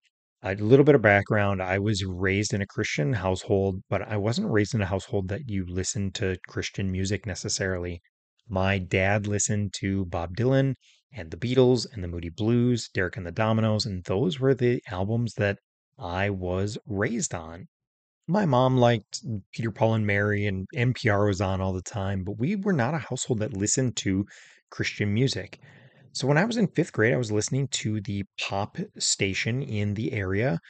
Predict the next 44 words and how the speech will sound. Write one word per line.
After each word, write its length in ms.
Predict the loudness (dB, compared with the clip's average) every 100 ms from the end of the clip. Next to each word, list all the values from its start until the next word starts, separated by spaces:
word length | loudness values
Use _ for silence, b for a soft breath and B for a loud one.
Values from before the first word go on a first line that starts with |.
| b -12
I 320 | -8 -8 -8 -6
was 220 | -4 -4
raised 260 | -2 -4 -2
in 80 | -2
Minnesota, 480 | -2 -4 -2 -2
so 140 | -2 -6 0
K 180 | 2
D 80 | 4
W 300 | 4 2 0
B, 320 | 0 0 2
if 160 | 0 -2
you 200 | -4 -2
are, 260 | -4 -6 -10 -10
uh, 160 | -10 -8
familiar 400 | -4 -2 0 0
with 120 | -2
the 100 | -2
radio 240 | 0 2 0
stations 440 | -2 -2 -2 -4
around 200 | -2 -4
the 80 | -4
Twin 240 | -2 -2
Cities 300 | -2 -2 -2
area. 420 | -4 -4 -2 -4 -4 b b b _
And 240 | -2 0 2
just 180 | 0 0
like 160 | 0
every 240 | 2 2 2
one 180 | 4
of 100 | 4
my 200 | 4 2
classmates, 540 | 2 2 2 2 0 2
I 60 |
was 140 | 0 0
listening 340 | -2 -2 -4
to 80 | -4
the 100 | -4
pop 240 | -2 -2
station, 440 | -2 -2 -2 -2 -2 0
and 320 | 2 2 -2 B B B _
I 160 | -4 -4
started 320 | -2 -2 0
to 100 | -2
feel 300 | 0 4 4